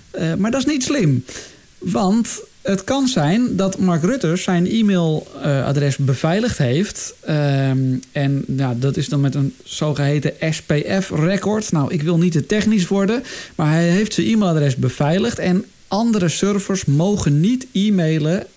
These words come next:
als Mark Rutte. Dus de server waarop jouw site staat,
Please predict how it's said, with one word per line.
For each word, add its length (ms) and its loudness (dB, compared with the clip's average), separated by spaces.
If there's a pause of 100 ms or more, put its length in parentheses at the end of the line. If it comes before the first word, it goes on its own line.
(140)
als 560 -4
Mark 280 0
Rutte. 340 0 (300)
Dus 480 0
de 140 2
server 460 0
waarop 260 0
jouw 180 2
site 380 -2
staat, 360 -2